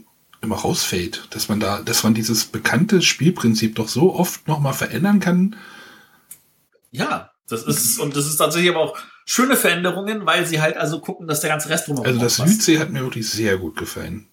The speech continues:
Speaker 1: bis auf diese komische Fischerwertung.
Speaker 2: Ja, das Südsee ist f-, immer noch mein Lieblings-Carcassonne nach
Speaker 1: René sagt
Speaker 2: Wildwest.
Speaker 1: gar nichts mehr.
Speaker 2: Ja, der René, der ist gerade vom Stuhl gefallen, weil er überlegt hat, „Oh mein Gott,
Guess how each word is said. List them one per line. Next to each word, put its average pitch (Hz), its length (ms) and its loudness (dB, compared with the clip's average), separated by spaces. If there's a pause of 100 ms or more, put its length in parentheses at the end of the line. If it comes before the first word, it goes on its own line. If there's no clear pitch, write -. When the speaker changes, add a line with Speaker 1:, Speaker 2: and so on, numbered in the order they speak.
(120)
Speaker 1:
bis 120 160 -2
auf 110 100 0
diese 95 220 -4
komische - 340 -6
Fischerwertung. - 720 -6 (3000)
Speaker 2:
Ja, 123 200 -4
das 110 180 0
Südsee 170 320 0
ist - 480 2
f-, 214 60 -8 (240)
immer 165 140 -4
noch 156 140 0
mein 151 220 0
Lieblings-Carcassonne 117 1080 -4
nach 120 440 -4 (240)
Speaker 1:
René 170 280 2
sagt 185 100 4
Speaker 2:
Wildwest. 156 100 2
Speaker 1:
gar 143 160 2
nichts 143 240 0
mehr. 104 260 -6 (2000)
Speaker 2:
Ja, 123 160 -4
der 135 160 0
René, 135 280 0
der 151 180 4
ist - 260 4
gerade 139 240 4
vom 139 180 -2
Stuhl 196 240 2
gefallen, 139 340 2
weil 123 120 2
er 127 140 4
überlegt 131 420 -2
hat, 135 160 -4
„Oh 143 80 -4
mein 135 180 -4
Gott, 151 280 2